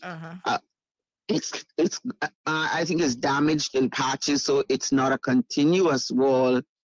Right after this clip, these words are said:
Speaker 2: anymore. But, I mean, you can see, you know, the footprints and all that. And this is, like I say, eons ago, but I heard that they had,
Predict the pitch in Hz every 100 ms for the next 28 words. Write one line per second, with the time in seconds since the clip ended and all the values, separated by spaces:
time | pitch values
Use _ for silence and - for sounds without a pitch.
0 | - 131 131 131 160 180 131 127 - _
1 | - - - 131 131 143 143 143 151 131
2 | - 131 135 131 139 127 123 123 - -
3 | - - 123 - - - - - 135 -
4 | - 127 123 120 127 202 202 - - -
5 | - _ _ - 147 139 139 175 180 139
6 | 135 131 131 131 123 143 156 170 170 135
7 | 131 127 135 139 143 147 139 131 135 -
8 | 135 135 -